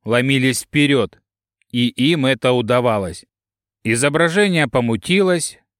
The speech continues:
но за секунду до этого эмир видел, как в отсек через отверстие пробила струя огня, заполнившая все помещение. Они внутри. Хорошо, хоть криков не слышно.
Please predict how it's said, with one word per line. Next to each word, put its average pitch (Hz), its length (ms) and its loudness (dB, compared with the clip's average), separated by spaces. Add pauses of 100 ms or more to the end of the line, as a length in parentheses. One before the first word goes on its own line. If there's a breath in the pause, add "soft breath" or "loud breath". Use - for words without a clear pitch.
но 151 320 0
за 156 180 0
секунду 151 640 0
до 127 140 0
этого 139 540 2
эмир 160 300 2
видел, 147 420 0
как 139 300 -2
в 123 60 -2
отсек 151 420 -2
через 131 300 -4
отверстие 135 720 -2
пробила 156 460 0
струя 151 480 0
огня, 143 480 -4 (320)
заполнившая 143 1000 0
все 139 220 -4
помещение. 127 880 -2 (640)
Они 123 320 0
внутри. 131 640 -2 (540)
Хорошо, 147 640 0
хоть - 240 -4
криков 147 500 -2
не 135 120 -2
слышно. 104 680 -4